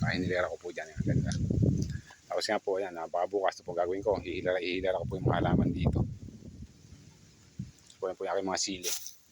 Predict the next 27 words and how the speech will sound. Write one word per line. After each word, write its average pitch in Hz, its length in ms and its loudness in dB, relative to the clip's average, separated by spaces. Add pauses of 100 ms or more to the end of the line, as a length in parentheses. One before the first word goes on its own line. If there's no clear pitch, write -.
(1120)
Tatabi 98 240 -6
ko 101 160 -8
po 107 80 -2
sa 113 80 -2
sili 107 560 -2
yung 92 240 -6
aking, 92 240 -6 (720)
yung - 160 -6
mga 85 160 -4
halaman 90 320 -2
na 87 60 -6 (100)
yan. - 80 -18
Ayan - 240 -8
po, - 80 0
ang - 160 0
ganda. - 240 -16 (1600)
Ah, - 80 -14
pinatungan 98 400 2
ko 98 80 0
po 101 80 2
ng 98 160 0
tiles 98 320 2
yung 87 160 -6 (160)
mga 85 480 -4
halaman. 85 320 -4 (1120)
Yung 98 80 2
mga 98 140 2